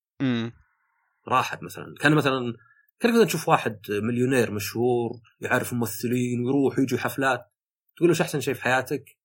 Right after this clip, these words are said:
Speaker 2: مثلًا يقول: "يوم ولدي مثلًا لعبت أنا وياه مثلًا لعبة." فكان مؤثر، يعني، من ناحية إنه الأشياء اللي صدق تهمنا ما هي بقيمتها. يعني، كنت أضحك دائمًا إذا قال لي واحد:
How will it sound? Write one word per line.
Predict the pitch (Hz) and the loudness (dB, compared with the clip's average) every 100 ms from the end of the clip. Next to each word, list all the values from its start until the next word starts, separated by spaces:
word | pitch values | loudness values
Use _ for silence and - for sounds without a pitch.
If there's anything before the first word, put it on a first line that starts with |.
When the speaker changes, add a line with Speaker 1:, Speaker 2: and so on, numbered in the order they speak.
| _ _ _ _ _ _ - | _ _ _ _ _ _ -8
Speaker 2:
مثلًا | 110 120 113 | -4 0 0
يقول: | 104 123 113 | 0 0 2
"يوم | 110 | 0
ولدي | 107 110 98 90 | 0 -2 -2 -6
مثلًا | 85 87 87 87 87 - _ _ _ _ _ - | -6 -8 -8 -8 -12 -18 _ _ _ _ _ -2
لعبت | 101 98 | -2 -2
أنا | 95 | -4
وياه | 95 92 92 82 | -4 -4 -6 -8
مثلًا | 92 87 | -10 -10
لعبة." | 82 80 - - _ _ _ _ _ _ _ _ _ _ - | -10 -12 -14 -20 _ _ _ _ _ _ _ _ _ _ -2
فكان | 233 277 | 2 2
مؤثر، | 269 - - | 2 -2 -6
يعني، | 92 95 | -6 -6
من | 110 | -4
ناحية | 135 123 127 | -4 -6 -8
إنه | 127 120 113 _ _ _ _ _ | -6 -8 -8 _ _ _ _ _
الأشياء | - 247 | 0 2
اللي | 196 | 4
صدق | 202 165 | 2 0
تهمنا | - 117 143 123 95 92 _ _ | -2 -2 0 2 0 -4 _ _
ما | - 120 196 | -8 -4 -2
هي | 214 | -2
بقيمتها. | - - 110 113 104 - - | -4 -6 -4 -2 -4 -8 -6
يعني، | 120 151 117 | -2 0 -2
كنت | - 170 | -2 0
أضحك | 170 127 | 0 0
دائمًا | 110 127 110 | -2 0 0
إذا | 104 | 0
قال | 110 | 0
لي | 110 | 0
واحد: | 113 110 123 | 2 2 -2